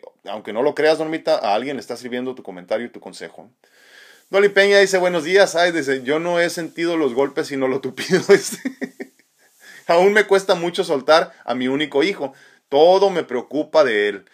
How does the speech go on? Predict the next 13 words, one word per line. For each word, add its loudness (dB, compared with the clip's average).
pero -4
estoy 0
en 0
el -4
camino -2
de 0
mi 2
rehabilitación, 0
<laughs> -
saludos -10
y -6
bendiciones". -6
Sí, -2